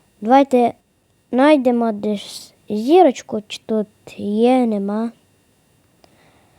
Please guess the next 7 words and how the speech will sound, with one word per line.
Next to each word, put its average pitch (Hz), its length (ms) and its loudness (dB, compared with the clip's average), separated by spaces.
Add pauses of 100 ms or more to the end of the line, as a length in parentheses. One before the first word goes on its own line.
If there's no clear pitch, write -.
(380)
Давайте 277 340 4
ми 539 240 6
взагалі 381 220 4
зробимо 359 380 4 (120)
вже 294 180 2
трошки 339 340 2
по-своєму. 320 760 2